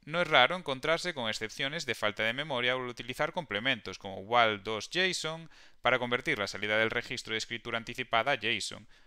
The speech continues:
Otro ejemplo es la falta de capacidad para tomar instantáneas de las tablas, mientras aún está abierto para eventos entrantes. Esto significa que, en el caso de tablas grandes,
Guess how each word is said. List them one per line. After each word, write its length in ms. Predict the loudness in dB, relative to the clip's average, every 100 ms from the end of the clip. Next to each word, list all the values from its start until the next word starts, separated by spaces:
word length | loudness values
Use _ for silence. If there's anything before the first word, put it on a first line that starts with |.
| -12
Otro 240 | -6 -2 2
ejemplo 320 | 2 2 -2
es 80 | 2
la 100 | 2
falta 320 | 2 0 0
de 80 | -2
capacidad 640 | 0 0 -2 0 -2 0
para 220 | -2 -2
tomar 260 | -2 0 0
instantáneas 720 | -2 -6 -2 0 0 -2 -6
de 60 | -6
las 200 | -4 0
tablas, 400 | 0 0 -4 -4
mientras 400 | -6 -4 -4 -4
aún 240 | -4 -4
está 220 | -2 -2
abierto 500 | 0 0 -2 -8 -12 -16 -20 0
para 180 | 2 4
eventos 400 | 2 -2 -4 -8
entrantes. 640 | -8 -2 -2 -2 -14 -18 -20 -20 -20 -4
Esto 240 | -4 -2
significa 500 | -4 -4 -6 0 0
que, 280 | 2 0 0 -2
en 120 | 0
el 120 | 2
caso 300 | 2 2 0
de 100 | -2
tablas 280 | -2 -2 -2
grandes, 460 | -2 -2 -4 -8